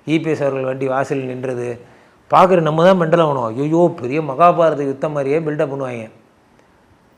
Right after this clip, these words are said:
நீ அவனை போட்டு கொடுத்தா அவன் உன்னை போட்டு கொடுத்தான், அவ்வளோதானே. இது ஒரு கதை. இந்த கதைக்கு வேற இவ்வளோ பில்டப் வேற. So,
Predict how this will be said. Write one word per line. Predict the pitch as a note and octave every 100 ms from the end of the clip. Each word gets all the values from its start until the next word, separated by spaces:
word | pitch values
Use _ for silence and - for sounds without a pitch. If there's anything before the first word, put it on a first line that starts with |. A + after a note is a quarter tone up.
| _ _
நீ | A#2 C3+
அவனை | C3 D#3
போட்டு | D3+ D#3+ D#3
கொடுத்தா | D3+ F3
அவன் | E3 D#3+
உன்னை | D3+ D#3
போட்டு | D3 D3
கொடுத்தான், | C#3 C3+ B2+ -
அவ்வளோதானே. | B2+ C3+ C#3+
இது | C3+ A#2+
ஒரு | C3+ C#3
கதை. | C3+ C#3+ D3+ D3+ - - _ _ -
இந்த | C#3 C#3
கதைக்கு | C#3 D#3+ E3
வேற | D#3+ E3+ E3+
இவ்வளோ | D3+ D#3
பில்டப் | C3+ C#3+ -
வேற. | D3 C#3+ C#3+ - - _ _ _ _ _
So, | - D#3